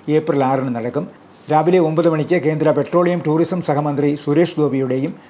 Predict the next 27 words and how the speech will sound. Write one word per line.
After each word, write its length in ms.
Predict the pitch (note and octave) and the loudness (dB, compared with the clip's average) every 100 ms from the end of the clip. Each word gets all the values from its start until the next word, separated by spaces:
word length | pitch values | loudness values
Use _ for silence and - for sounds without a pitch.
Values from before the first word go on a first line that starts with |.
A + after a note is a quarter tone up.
| - | -6
കുടുംബാംഗങ്ങളുടെയും 840 | D3+ E3 E3+ E3 D#3+ D#3 D#3 D3+ | -2 2 2 2 0 0 0 -2
സാന്നിധ്യത്തിൽ 560 | - C3+ C#3 C3+ C3 F3 - - C#3 | -2 -4 -4 -4 -4 -4 -8 -10 0
രാധിക 420 | D3 E3+ F#3 F3+ | 0 2 0 0
സുരേഷ് 420 | F3 D3 D3 C#3+ | 0 0 0 0
ഗോപി 200 | C#3 C3+ | -2 -2
സമർപ്പണ 480 | F3 D3 C#3 C#3 C#3+ | -4 -2 -2 -2 -2
കർമ്മം 320 | C3+ B2+ C3 | -2 -2 -4
നിർവഹിക്കും. 560 | A#2+ B2 A#2+ A#2+ A2 F#3 - - - - | -4 -4 -4 -4 -6 -8 -10 -20 -20 -8
അഡ്വക്കേറ്റ് 300 | C3+ D3 D3 - | -2 0 0 0
കെ 100 | D#3 | 2
ആർ 120 | F3 | 2
ശ്രീനിവാസൻ 680 | - D3 C#3+ C#3 C#3 D3 F3 | 0 -2 -2 0 0 -2 -6
കുന്നുംപുറത്ത് 680 | G#3 C#3+ C#3+ C3 C3+ F3 - | -4 -4 -4 -2 -2 -2 -4
അധ്യക്ഷനായിരിക്കും. 840 | C3 C3+ - B2 B2 B2 D#3 G#3+ - - - - - - - | -4 -6 -4 -4 -4 -6 -6 -8 -10 -20 -20 -20 -20 -14 0
ദേവസ്വം 340 | D#3+ E3+ F#3 | 2 2 2
ബോർഡ് 180 | E3+ D#3 | 2 2
മെമ്പർ 340 | D3 C#3+ C#3 - - - | 0 0 -2 -4 -6 -2
അഡ്വക്കേറ്റ് 540 | C#3+ D3+ B2 - E3+ | 0 0 -4 -8 -2
എ 200 | D#3 F3+ | 2 2
അജികുമാർ 640 | - C#3+ C#3+ C#3+ C#3 C3+ - | 0 -4 -4 -2 -2 -2 -6
ഉദ്ഘാടനം 480 | D3+ - C#3+ C3 C3 | -10 -2 -2 -2 -4
ചെയ്യും. 320 | B2+ B2 G#3 - - - - | -4 -4 -6 -10 -20 -20 -4
ജോസ് 260 | C#3+ D#3 F3+ | -2 0 0
കെ 60 | |
മാണി 340 | E3 D#3 D#3+ A3 - | 2 0 -2 -6 -4
എം 180 | D3 C#3+ | -4 -2
പി, 240 | D3+ G3 | -2 -4